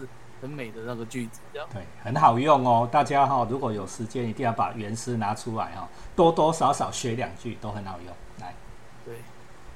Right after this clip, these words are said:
Speaker 1: 那这个诗呢，本身就是描写唐明皇跟杨贵妃的爱情故事啊，很缠绵凄恻，而且其实，其实还挺香艳的。
Speaker 2: 嗯哼。
Speaker 1: 对啊，那只是我们以前课本教的时候就不太会讲那个香艳的部分啊，
Speaker 2: <laughs>
Speaker 1: 但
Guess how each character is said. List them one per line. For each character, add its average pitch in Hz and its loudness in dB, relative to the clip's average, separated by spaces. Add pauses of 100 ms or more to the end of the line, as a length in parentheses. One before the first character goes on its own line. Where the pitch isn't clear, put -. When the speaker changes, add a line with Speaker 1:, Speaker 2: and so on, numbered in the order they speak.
(140)
Speaker 1:
那 190 10
这 - -2
个 208 8
诗 - 0
呢， 190 6
本 123 0
身 175 -2
就 185 8
是 175 2
描 143 4
写 117 -2
唐 147 0
明 165 0
皇 135 6
跟 143 0
杨 127 2
贵 147 2
妃 135 6
的 127 4
爱 143 4
情 117 -2
故 123 -14
事 117 -10
啊， - -14 (680)
很 131 -6
缠 143 2
绵 151 2
凄 151 0
恻， 139 6
而 175 8
且 175 8
其 156 2
实， 180 2
其 - 2
实 185 10
还 160 12
挺 120 -2
香 147 0
艳 135 0
的。 139 -8 (360)
Speaker 2:
嗯 117 -2
哼。 131 -4
Speaker 1:
对 131 0
啊， 127 0
那 170 2
只 139 -8
是 175 6
我 147 6
们 135 2
以 143 -4
前 131 0 (280)
课 180 10
本 131 2
教 151 8
的 151 6
时 139 2
候 127 4
就 139 0 (280)
不 131 -10
太 160 8
会 165 8
讲 117 -6
那 139 -2
个 131 2
香 139 -2
艳 139 2
的 117 0
部 123 -8
分 120 -2
啊， 131 -8
Speaker 2:
<laughs> 131 -8
Speaker 1:
但 131 -4